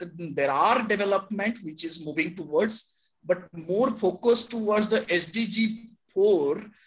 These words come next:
Sustainable Development Goal number four, what achievement looking for that thirty thirty, that, uh, mm, the, mm, uh,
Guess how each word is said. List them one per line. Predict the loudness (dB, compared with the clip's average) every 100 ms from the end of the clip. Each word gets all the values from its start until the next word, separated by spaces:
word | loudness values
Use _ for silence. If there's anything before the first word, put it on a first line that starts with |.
| _
Sustainable | -6 -4 0 2 2 0
Development | 2 4 2 0 -4 -6 -2
Goal | 2 4 4
number | -2 0 0
four, | -2 -4 2 4 4 0 -6 -12 _ _ _
what | 0 0 0 -6
achievement | -6 -6 -6 -4 -4 -4 -4
looking | -2 -2 -2 -4 -2
for | -2
that | 2 0 0 -4
thirty | -4 -2 -8
thirty, | -2 -2 0 0 0 0 -6 -12 _ _ -2
that, | 0 0 0
uh, | 2 2 0
mm, | -8 -10 -12 -12 -4
the, | -2
mm, | -2 -4
uh, | -6 -4 -4 -4 -6